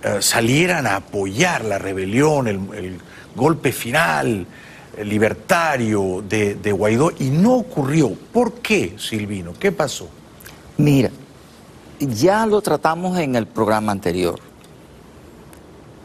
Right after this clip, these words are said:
Speaker 2: Ahí no hay nada que esperar de esas Fuerzas Armadas.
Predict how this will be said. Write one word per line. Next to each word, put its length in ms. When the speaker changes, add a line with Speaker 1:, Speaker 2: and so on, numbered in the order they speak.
Speaker 2:
Ahí 200
no 120
hay 140
nada 480
que 80
esperar 560
de 320
esas 260
Fuerzas 500
Armadas. 440